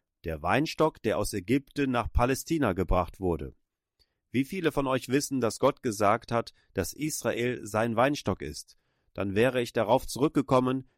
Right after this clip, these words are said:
dass Jesus der Weinstock ist. Und die Gemeinde, die heute hervorkommt, wird nicht in den Schmutz hineingebracht, sondern in Christus, um Frucht hervorzubringen. Seht ihr? Und das sollte meine Botschaft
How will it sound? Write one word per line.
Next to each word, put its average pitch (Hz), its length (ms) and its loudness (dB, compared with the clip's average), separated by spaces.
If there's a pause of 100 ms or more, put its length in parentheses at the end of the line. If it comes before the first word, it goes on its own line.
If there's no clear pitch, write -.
dass 87 220 -4
Jesus 131 580 0
der 117 160 -2
Weinstock 123 440 2
ist. - 380 -14 (300)
Und 92 140 -6
die - 40 -6
Gemeinde, 107 540 2
die 120 120 0
heute 107 320 2
hervorkommt, 120 720 0 (280)
wird 92 300 -2
nicht 127 240 2
in 104 120 -4
den 95 120 0
Schmutz - 400 -2
hineingebracht, 95 880 0 (320)
sondern 117 400 0
in 123 160 -2
Christus, 143 640 -2 (180)
um 131 200 2
Frucht - 460 -2
hervorzubringen. 87 920 0
Seht 104 260 0
ihr? 131 260 -2 (560)
Und 90 180 -6
das 139 180 4
sollte 139 260 2
meine 113 240 2
Botschaft 139 680 2